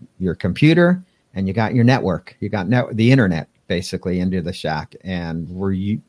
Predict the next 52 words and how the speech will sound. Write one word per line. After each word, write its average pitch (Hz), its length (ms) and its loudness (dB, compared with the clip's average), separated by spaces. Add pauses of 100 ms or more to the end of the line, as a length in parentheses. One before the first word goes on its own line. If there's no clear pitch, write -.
(200)
utilizing 107 680 2
all 135 240 6
of 101 80 4
that 92 360 2
to, 95 480 -2
into 107 280 0
the 101 120 0
hobby. 101 460 -2 (560)
And, 95 640 0
uh, 95 340 4 (280)
<laughs> - 300 -20
and 120 140 6
then 143 160 8
it's 131 120 4
getting 110 240 6
to 113 120 6
the 104 100 4
point, 110 240 2
it's 95 100 -8
like, 90 180 -6 (100)
"Oh, 110 360 -12 (220)
you - 80 -16
know, 104 280 -16
we 123 100 -4
got 120 180 0
all 120 180 4
this 123 200 4
stuff, 135 400 4
and 107 100 4
then 113 180 4
when 110 160 4
I 104 120 4
lose 113 400 2
this 123 300 2
or 110 100 2
that, 127 460 2
<gasps> - 60 -8 (560)
oh, 262 400 4
geez, 285 300 2
I'm 175 140 6
losing, 240 280 6
I 147 100 6
can't 139 260 2
operate." 107 400 0
So 95 180 0
we 92 220 -4
gotta 117 160 0
have 117 180 2
a 110 60 -2
backup 107 360 0
plan. 80 300 -4
<laughs> - 60 -16